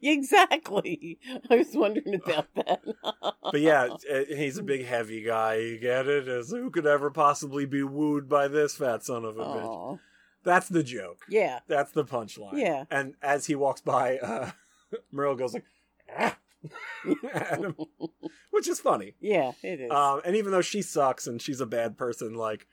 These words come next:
Speaker 2: it's fine. It's fine that she's winning in this scene. Like, 'cause we
Speaker 1: Mm-hmm.
Speaker 2: don't want, you know,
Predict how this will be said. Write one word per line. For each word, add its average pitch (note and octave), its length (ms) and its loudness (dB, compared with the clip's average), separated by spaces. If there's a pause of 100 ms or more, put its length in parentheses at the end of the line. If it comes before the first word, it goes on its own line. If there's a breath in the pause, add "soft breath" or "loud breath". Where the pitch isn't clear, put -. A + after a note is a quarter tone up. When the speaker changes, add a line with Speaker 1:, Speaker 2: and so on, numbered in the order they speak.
(220)
Speaker 2:
it's F3 160 -12
fine. F2 320 -12
It's A2 120 -10
fine C#3 300 0
that A#2 100 -6
she's B2+ 240 -6
winning A2 400 -6
in G2+ 120 -8
this G2 180 -10
scene. G2 380 -12
Like, G2+ 180 -16
'cause F3+ 160 -6
we F#3+ 60 -2
Speaker 1:
Mm-hmm. G#3+ 60 2
Speaker 2:
don't G3 240 0
want, C#3+ 340 -4
you F3 120 -2
know, G2+ 280 -8